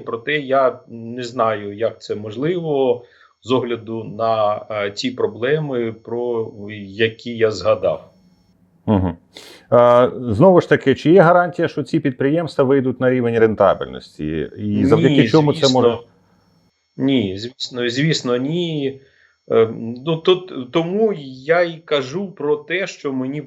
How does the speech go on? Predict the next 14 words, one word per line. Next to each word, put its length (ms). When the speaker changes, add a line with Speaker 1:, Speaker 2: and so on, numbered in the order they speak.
Speaker 1:
було 400
цікаво 760
почитати 1040
обґрунтування 1040
в 80
аналітичній 640
записці. 640
Тобто, 340
що 360
стало 500
причиною, 880
е, 340
цього 340
рішення, 760